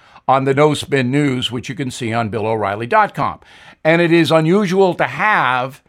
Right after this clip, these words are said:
more than three events for Mister Biden per day.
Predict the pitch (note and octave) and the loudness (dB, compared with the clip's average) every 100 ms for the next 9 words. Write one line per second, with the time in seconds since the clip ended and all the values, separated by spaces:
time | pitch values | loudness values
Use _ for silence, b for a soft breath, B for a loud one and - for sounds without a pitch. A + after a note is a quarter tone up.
0 | _ _ _ _ - D#3+ D#3+ D3+ - E3 | _ _ _ _ 0 2 4 0 -2 2
1 | G3 F3+ C#3 E3 C3 A2+ - - A#2 A#2 | 4 4 4 2 2 -2 -8 -6 -4 -2
2 | A#2 A2+ B2 G#2 G#2 G2 G#2 A2+ - A#2+ | -4 -6 -8 -2 -2 -2 -6 -10 -10 -8
3 | G2 A2+ F3+ G#2+ | -6 -2 0 0